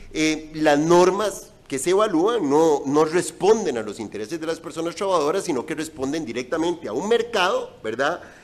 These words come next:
Y pasan a ser un checklist. Check, check, check, que eso es lo que funciona, es un requisito más, es uno, es como presentar un papel de aduana, ¿verdad? Ahí está, ya aquí está la certificación, listo, pase,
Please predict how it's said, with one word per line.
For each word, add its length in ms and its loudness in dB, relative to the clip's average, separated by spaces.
Y 100 -6
pasan 360 0
a 40 0
ser 180 0
un 100 -4
checklist. 420 -4
Check, 420 -8
check, 320 -10
check, 240 -10
que 100 -8
eso 180 -6
es 40 -6
lo 120 -8
que 260 -8
funciona, 540 -2
es 220 -2
un 100 2
requisito 480 0
más, 200 0
es 120 -4
uno, 180 2
es 180 -2
como 180 0
presentar 380 -2
un 60 -4
papel 260 0
de 60 2
aduana, 460 2
¿verdad? 500 0
Ahí 140 -2
está, 260 -2
ya 160 0
aquí 140 -6
está 180 0
la 60 -2
certificación, 640 -4
listo, 300 0
pase, 380 -6